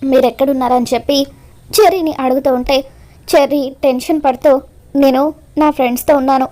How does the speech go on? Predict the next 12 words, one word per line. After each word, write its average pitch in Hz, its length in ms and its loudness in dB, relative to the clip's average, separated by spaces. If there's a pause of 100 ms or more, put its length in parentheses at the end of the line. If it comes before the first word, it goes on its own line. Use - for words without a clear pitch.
అని 302 180 -2
చెప్పి 285 240 -2 (160)
అంటూ 240 320 -2
ఉంటాడు. 269 280 0 (580)
"ఏంటండి, 277 420 0 (240)
మా 277 160 4
అబ్బాయి 294 320 2
ఏదో 285 160 2 (140)
తప్పు 254 260 -2
చేసినట్టుగా 269 560 -2 (460)
అలా 277 200 2
ప్రశ్నిస్తున్నారు?" 294 840 0